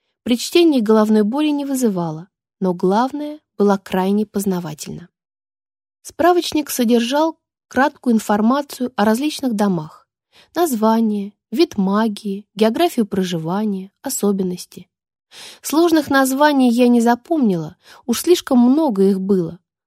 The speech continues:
но в целом все структурировано и понятно. Основная масса жителей континента принадлежала к различным домам оборотней. Кошки, волки, крысы, самы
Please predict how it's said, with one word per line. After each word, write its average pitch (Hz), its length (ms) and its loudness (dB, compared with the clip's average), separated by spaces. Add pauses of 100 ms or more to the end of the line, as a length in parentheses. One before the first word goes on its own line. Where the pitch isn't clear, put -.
но 226 140 4
в 247 100 -4
целом 349 500 -2
все - 280 -2
структурировано 240 840 -2
и 277 240 -8
понятно. 175 640 -8 (800)
Основная 285 420 0
масса 277 420 0
жителей 226 380 0
континента 262 800 -2 (280)
принадлежала 240 840 2 (100)
к - 80 -18
различным 214 580 -2
домам 196 440 0
оборотней. 165 640 -6 (380)
Кошки, 294 640 0 (100)
волки, 240 720 -2
крысы, 240 720 -2
самы 220 560 2